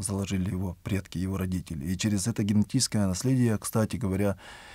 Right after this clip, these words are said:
передаётся и образ, и подобие Божие, которое человек должен реализовать в течение своей жизни.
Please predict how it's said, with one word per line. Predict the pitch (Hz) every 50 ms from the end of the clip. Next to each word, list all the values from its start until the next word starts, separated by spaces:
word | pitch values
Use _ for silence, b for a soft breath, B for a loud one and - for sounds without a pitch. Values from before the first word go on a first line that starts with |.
| B B
передаётся | - 98 92 95 107 120 131 123 - - 92
и | 95
образ, | 98 117 123 117 107 92 92 - -
и | 90
подобие | - 95 92 104 101 87 98 90
Божие, | 82 85 104 117 113 117 107 90
которое | 80 - - - 98 95 98 92 87
человек | - - - 95 92 104 117 107
должен | 85 78 101 107 104 101 92 -
реализовать | 95 98 98 98 98 95 90 95 98 101 113 120 -
в |
течение | - 78 - - 113 113 104
своей | - - 107 107 101
жизни. | 90 - 73 - - - -